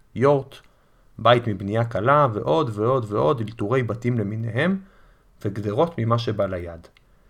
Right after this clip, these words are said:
שני כלבים נובחים עליי כאילו שאני בן עמלק, ובעל הבית צועק להם להירגע. הם נרגעים כשאני ניגש ומושיט את גב ידי. מריחים שאני בסדר ונותנים לי לעבור. מכוניות ישנות פצורות בצידי הדרך,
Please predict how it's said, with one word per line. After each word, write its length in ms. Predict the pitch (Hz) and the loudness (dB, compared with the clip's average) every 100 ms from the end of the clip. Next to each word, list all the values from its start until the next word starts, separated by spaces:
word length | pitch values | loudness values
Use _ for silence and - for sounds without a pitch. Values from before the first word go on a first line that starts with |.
| - | -16
שני 280 | - 156 165 | -4 -2 0
כלבים 320 | 117 123 151 | 0 0 2
נובחים 400 | 107 - 143 156 | 0 -2 -2 0
עליי 240 | 117 120 | 2 2
כאילו 280 | 120 123 143 | 0 -4 -4
שאני 260 | 127 107 98 | -4 -4 -4
בן 240 | 95 110 | -2 -2
עמלק, 480 | 107 95 87 90 - - _ - | -2 -4 -8 -12 -16 -20 _ -12
ובעל 300 | 113 123 127 | 0 4 4
הבית 340 | 107 139 151 | 6 4 4
צועק 340 | - - 139 120 | 0 -4 -2 -2
להם 180 | 104 | -4
להירגע. 380 | 101 107 117 127 127 - _ _ _ _ _ _ _ | -4 -2 -2 -2 -4 -8 _ _ _ _ _ _ _
הם 80 | 107 | -8
נרגעים 540 | 101 95 92 98 143 147 | -6 -6 -4 0 0 0
כשאני 240 | - 104 | -2 -4
ניגש 440 | 98 101 135 - | -4 2 4 4
ומושיט 380 | 107 101 - 120 | -2 -6 -6 -8
את 120 | 98 | -8
גב 240 | 101 104 101 | -2 -2 -2
ידי. 300 | 98 90 90 - _ _ _ _ _ _ | -8 -8 -10 -14 _ _ _ _ _ _
מריחים 340 | 107 101 - 131 | -10 -6 -4 -2
שאני 220 | 104 92 | -4 -6
בסדר 460 | 90 - 185 220 247 240 _ - | -8 0 0 0 -4 -8 _ -8
ונותנים 380 | 120 104 104 104 | -4 -2 -2 -4
לי 100 | 98 | -2
לעבור. 440 | 90 85 90 85 - _ _ _ _ _ _ _ _ - | -4 -6 -8 -10 -14 _ _ _ _ _ _ _ _ -8
מכוניות 460 | 113 120 120 156 156 | -2 2 4 4 0
ישנות 400 | - 101 139 143 | -2 0 0 -2
פצורות 360 | - 110 120 127 | -6 0 0 0
בצידי 340 | 117 104 92 | -6 -8 -8
הדרך, 640 | 87 87 135 123 117 - | -6 0 0 0 -4 -12